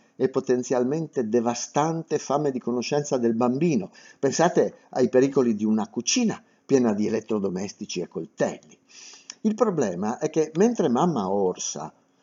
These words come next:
molla un sonoro ceffone al suo cucciolo più invadente per fargli capire che non può mordere per gioco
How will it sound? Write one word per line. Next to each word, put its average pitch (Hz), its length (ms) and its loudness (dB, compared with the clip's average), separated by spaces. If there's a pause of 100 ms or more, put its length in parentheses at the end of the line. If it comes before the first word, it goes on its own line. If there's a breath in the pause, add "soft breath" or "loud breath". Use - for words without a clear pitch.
molla 135 360 6
un 110 160 0
sonoro 110 600 0
ceffone 117 460 0
al 92 100 -2
suo 98 160 -2
cucciolo 104 400 -4
più 98 160 -6
invadente 92 640 -6
per 90 140 -10
fargli 90 260 -8
capire 120 340 -4
che 85 120 -10
non 101 240 -8
può 170 320 6 (160 loud breath)
mordere 104 500 0
per 90 180 -10
gioco 113 420 -2